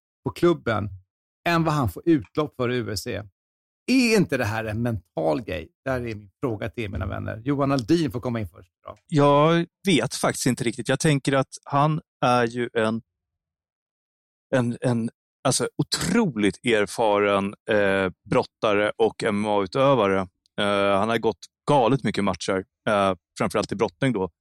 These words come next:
Speaker 2: under alla år som, som, som ungdom och hela vägen till vuxen.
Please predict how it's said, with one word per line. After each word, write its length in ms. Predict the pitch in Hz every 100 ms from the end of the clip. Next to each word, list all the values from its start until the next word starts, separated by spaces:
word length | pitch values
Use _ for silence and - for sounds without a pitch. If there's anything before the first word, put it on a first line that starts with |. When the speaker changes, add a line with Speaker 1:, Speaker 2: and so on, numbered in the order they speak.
| _ _ _ 120
Speaker 2:
under 180 | 110 107
alla 260 | 104 98
år 180 | 95 98
som, 340 | 92 101 95 92 _ _
som, 320 | - - 95 90 -
som 240 | 107 104
ungdom 460 | 113 101 98 104 95
och 100 | 98
hela 160 | 110 101
vägen 220 | 98 95
till 120 | 104
vuxen. 400 | 98 - 110